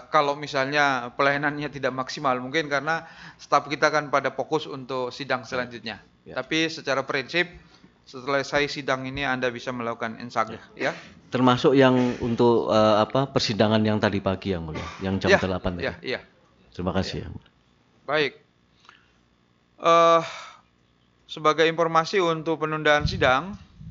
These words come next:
Speaker 1: sidang selanjutnya kita, eh, hari Senin, tanggal lima belas Juli dua ribu lima belas, waktunya pukul sepuluh tiga puluh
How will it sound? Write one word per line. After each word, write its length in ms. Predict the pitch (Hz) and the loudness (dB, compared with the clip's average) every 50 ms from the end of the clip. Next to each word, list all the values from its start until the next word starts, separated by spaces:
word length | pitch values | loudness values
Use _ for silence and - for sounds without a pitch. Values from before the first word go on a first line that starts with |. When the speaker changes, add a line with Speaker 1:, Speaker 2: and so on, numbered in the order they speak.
| - - - - - - - - - - - - - - - - - | -14 -12 -10 -10 -8 -8 -10 -12 -12 -14 -16 -18 -18 -18 -16 -14 -12
Speaker 1:
sidang 800 | - - 165 165 147 143 165 165 165 165 165 160 160 156 156 151 | -10 -6 -6 -6 0 4 4 4 4 2 -2 -6 -8 -10 -10 -12
selanjutnya 600 | - - 170 160 160 147 147 147 147 170 180 180 | -2 0 2 2 2 0 -4 -4 -2 -4 -4 -2
kita, 640 | 170 160 143 147 165 175 180 185 190 190 190 175 160 - - - - - - - | -4 -8 -4 2 4 4 4 4 2 -2 -6 -10 -14 -20 -20 -20 -20 -20 -12 -6
eh, 520 | - 147 147 147 143 143 139 139 135 135 131 127 - - - - - - - - _ _ _ _ | -2 0 2 4 4 4 4 4 4 4 2 -2 -8 -16 -20 -20 -20 -20 -20 -20 _ _ _ _
hari 260 | _ 151 151 147 147 | _ -2 0 0 -2
Senin, 400 | 143 - 151 151 143 139 147 185 202 - - - _ - - _ _ _ _ _ _ _ _ _ _ _ | -4 -6 -4 -2 -2 0 -2 -2 -6 -10 -14 -20 _ -20 -20 _ _ _ _ _ _ _ _ _ _ _
tanggal 340 | - 143 147 151 143 143 143 | -2 -2 0 2 0 0 0
lima 320 | 139 139 139 139 139 135 | 0 -2 -4 -2 -2 -2
belas 540 | 135 127 135 139 151 147 - - - - - | -2 0 0 0 2 0 -2 -6 -10 -12 -12
Juli 400 | 131 139 135 131 139 151 160 170 | -12 -10 -8 -6 -4 -2 -2 -4
dua 260 | 143 139 135 131 131 | -4 -4 -2 -2 -2
ribu 300 | 131 131 127 123 127 131 | -2 -4 -8 -8 -8 -8
lima 320 | 131 127 131 123 131 123 | -6 -6 -6 -6 -6 -6
belas, 560 | 113 120 123 127 135 147 165 175 170 - - - - - _ _ _ _ _ _ _ _ - - _ - - - - 143 135 - - - | -4 0 2 4 4 4 4 2 0 -6 -14 -20 -20 -20 _ _ _ _ _ _ _ _ -20 -20 _ -4 -4 -2 -2 -6 -6 -6 -12 -10
waktunya 640 | - 139 139 135 - - 156 143 139 143 147 156 160 | -2 0 0 0 0 -4 -6 -6 -2 0 0 0 0
pukul 320 | - - 139 - - 143 | -2 -6 -8 -4 -4 -4
sepuluh 400 | 131 - - - 143 143 139 143 | -4 -4 -8 -8 -6 -4 -4 -4
tiga 240 | 127 139 131 123 135 | -4 -6 -4 -4 -4
puluh 720 | 131 - 139 135 131 143 151 160 165 165 170 170 170 113 | -4 -4 -4 -4 -2 0 0 0 0 0 -2 -4 -6 -8